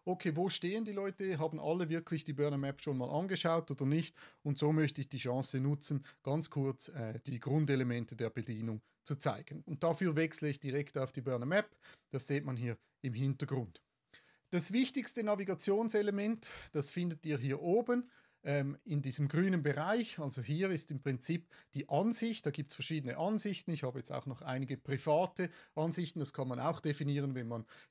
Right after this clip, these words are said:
die Ansicht, die wir, äh, zur Verfügung stellen, einem nicht gefällt, dann kann man das selbst konfigurieren. Es gibt da verschiedene Ansichten, da kann man zum Beispiel wählen zwischen Burner Map oder Wetterprognosen, Thermikprognosen und so weiter.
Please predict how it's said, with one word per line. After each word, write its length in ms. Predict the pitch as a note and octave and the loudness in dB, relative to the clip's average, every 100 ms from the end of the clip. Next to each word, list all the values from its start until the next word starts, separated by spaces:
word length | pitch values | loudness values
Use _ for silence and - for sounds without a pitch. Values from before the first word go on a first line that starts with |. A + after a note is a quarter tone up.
| - | -4
die 120 | C3+ | 2
Ansicht, 460 | C#3+ C#3+ C#3+ - | 2 2 0 -4
die 140 | C#3+ B2+ | -4 0
wir, 300 | C#3+ F3 F3 D#3+ | 2 2 0 0
äh, 340 | C#3+ C#3+ D3 | 2 4 2
zur 160 | - A#2 | -2 -4
Verfügung 340 | C#3+ C#3+ C#3 | -2 -2 -2
stellen, 420 | - C#3 C#3 C3+ - - - | -2 0 2 0 -6 -20 -10
einem 200 | B2 C3 | -4 0
nicht 200 | E3+ - | 0 0
gefällt, 420 | D#3+ D#3 D#3 D3+ | 0 2 2 0
dann 100 | C3+ | -4
kann 140 | C3 | -4
man 100 | A#2+ | -6
das 160 | A#2 - | -6 -2
selbst 280 | C3 C3+ - | -2 -2 -4
konfigurieren. 600 | C3 A#2+ B2+ D#3+ E3+ E3 | -6 -6 -2 0 2 0
Es 120 | C#3+ | -2
gibt 200 | C#3+ - | -4 -4
da 80 | C3+ | -4
verschiedene 380 | - C#3 C3+ D3 | -2 -4 -2 0
Ansichten, 540 | D#3+ E3+ E3+ - D#3 | 0 0 -4 -4 -4
da 100 | C#3 | -4
kann 200 | - C#3 | -2 -2
man 140 | C#3+ | 0
zum 140 | C#3+ C#3 | -2 -2
Beispiel 300 | B2+ - B2+ | -4 -6 -4
wählen 280 | B2+ D3 D3 | 0 0 -2
zwischen 260 | C3+ B2+ | -6 -6
Burner 240 | C3+ B2 A#2 | -4 -4 0
Map 340 | D#3+ E3 - | 0 0 -2
oder 160 | C3 C3 | -4 -2
Wetterprognosen, 840 | D#3 D#3 C#3 C#3+ D3 C#3 C3+ B2 - - - | -2 -2 -6 -2 2 2 2 -2 -8 -16 0
Thermikprognosen 800 | C#3+ D#3 C#3+ C#3+ A#2 B2+ B2+ C3 | 2 4 0 -4 -4 -4 -4 -6
und 160 | B2 | -6
so 100 | A#2+ | -8
weiter. 340 | F#2+ A#2 - | -10 -12 -14